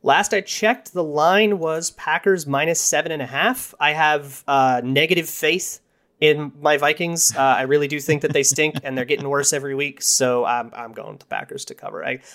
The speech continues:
Speaker 1: I can't pick these Vikings to cover until they prove to me that they're an N-, they can be an N F L team for sixty minutes. That hasn't happened yet.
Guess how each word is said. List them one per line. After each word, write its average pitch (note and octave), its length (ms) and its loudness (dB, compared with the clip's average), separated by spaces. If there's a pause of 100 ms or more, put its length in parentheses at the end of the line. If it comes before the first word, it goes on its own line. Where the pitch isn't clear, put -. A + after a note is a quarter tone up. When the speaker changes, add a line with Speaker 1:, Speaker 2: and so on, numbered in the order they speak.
Speaker 1:
I D#3+ 80 0
can't D#3 240 -2
pick C#3+ 160 -6
these C3 160 -4
Vikings B2+ 380 -2
to C3 100 -4
cover A#2+ 320 -2
until A#2 260 -6
they A2+ 80 -6
prove A2+ 280 -8
to A#2 80 -10
me A2 100 -10
that A2 140 -8
they're G#2+ 160 -4
an G#2+ 80 -10
N-, A2 180 -10
they B2 100 -8
can A#2 200 -12
be B2+ 240 -8
an A2+ 60 -2
N A2 80 -6
F G#2+ 140 -10
L G#2+ 80 -8
team A2+ 220 -12
for B2 100 -12
sixty C3 320 -10
minutes. C3+ 240 0
That A2 140 -2
hasn't A2 260 -12
happened - 300 -16
yet. - 200 -12